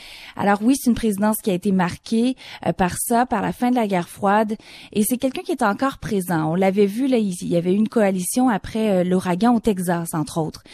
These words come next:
Il y avait eu des fortes inondations. On a fait une coalition d'anciens présidents pour ramasser de l'argent.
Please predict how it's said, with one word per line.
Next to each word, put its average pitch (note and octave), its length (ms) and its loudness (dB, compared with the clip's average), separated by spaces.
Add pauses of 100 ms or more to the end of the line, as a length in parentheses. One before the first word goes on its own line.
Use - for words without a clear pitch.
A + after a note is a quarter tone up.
(160)
Il - 60 -2
y - 20 0
avait F3 120 2
eu F3 40 0
des E3+ 120 -4
fortes A#3+ 260 -6
inondations. G#3 680 0 (240)
On - 80 -4
a D3+ 60 -2
fait F3+ 120 -4
une F3 80 -2
coalition A#3+ 460 0
d'anciens G#3 300 -4
présidents G3 460 -4
pour E3+ 180 -4
ramasser G#3+ 420 2
de F#3 60 -6
l'argent. F#3 360 -2